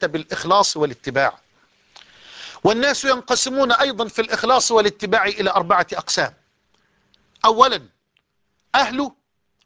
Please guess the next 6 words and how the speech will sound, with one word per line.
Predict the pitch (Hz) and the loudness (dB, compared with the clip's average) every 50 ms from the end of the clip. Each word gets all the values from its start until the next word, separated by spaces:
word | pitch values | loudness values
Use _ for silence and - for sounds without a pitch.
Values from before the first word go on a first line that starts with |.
| _ _ _ _ _ _ _ - | _ _ _ _ _ _ _ -2
الإخلاص | 233 226 226 233 - - 233 254 277 226 - - - - - _ | -2 -2 -4 -6 -4 0 2 2 2 2 -2 -6 -10 -14 -10 _
والاتباع، | 190 190 202 196 - - 190 165 151 - - _ _ _ _ _ _ _ - | -2 -2 -2 -2 -4 -6 -4 -2 -2 -2 -4 _ _ _ _ _ _ _ -2
اللهم | 214 214 247 226 233 226 214 | 2 2 2 2 2 0 -2
اجعلني | 202 202 202 233 233 214 | 0 0 -2 -2 -2 -2
وإياكم | 202 202 202 202 196 185 190 - 165 | -2 -2 0 0 -2 -2 -2 -4 -6
منهم، | 160 156 123 101 | -8 -8 -10 -12